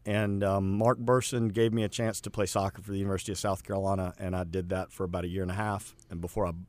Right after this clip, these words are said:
I had an injury, and then decided to join the ranks of the fraternity world, and, um, uh, re-, retired from my athletic prowess and moved into real life.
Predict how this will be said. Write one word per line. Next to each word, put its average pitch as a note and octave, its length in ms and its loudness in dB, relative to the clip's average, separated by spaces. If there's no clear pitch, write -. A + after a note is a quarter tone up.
I F2 140 -2
had F#2+ 180 0
an F2+ 100 -2
injury, G2 460 -2
and F2 220 -2
then F2+ 140 -2
decided F2+ 480 -2
to F2+ 180 -2
join A#2 320 6
the G#2+ 80 4
ranks A2 400 2
of F2+ 160 -2
the F#2+ 60 -2
fraternity A2+ 500 0
world, A2+ 520 4
and, F2 380 2
um, E2+ 240 -2
uh, F2+ 400 0
re-, A2 400 2
retired B2+ 640 6
from A#2 100 0
my G#2 180 4
athletic A2 480 4
prowess A2 480 6
and F#2+ 160 0
moved G2+ 300 2
into F#2+ 560 2
real G2 280 4
life. D2 420 -8